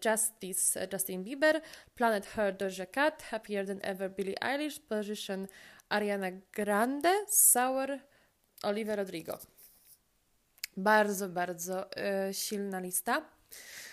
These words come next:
Gdybym ja miała wybierać, to tak, e, kierowałabym się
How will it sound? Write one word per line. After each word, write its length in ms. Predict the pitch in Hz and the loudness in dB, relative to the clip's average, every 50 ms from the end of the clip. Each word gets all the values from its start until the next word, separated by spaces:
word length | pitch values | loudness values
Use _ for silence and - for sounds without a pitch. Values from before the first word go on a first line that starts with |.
| - - - - - - _ _ _ - | -16 -16 -18 -18 -20 -20 _ _ _ -2
Gdybym 320 | 214 240 262 302 320 311 | 2 4 4 6 6 6
ja 160 | 302 339 403 | 8 8 8
miała 240 | 415 381 381 349 339 | 8 10 10 10 10
wybierać, 340 | 269 294 233 262 269 269 262 | 10 8 6 6 6 6 6
to 60 | 254 | 2
tak, 300 | - - - - - - - | -2 -4 -4 -4 -6 -2 2
e, 300 | 220 220 214 214 214 214 | 2 4 4 4 2 0
kierowałabym 640 | 214 - 285 294 277 349 392 403 370 359 349 339 349 | 0 2 2 4 6 6 6 6 6 4 2 2 2
się 560 | 339 - - 339 330 320 320 320 320 320 | 2 2 6 6 8 8 10 8 8 8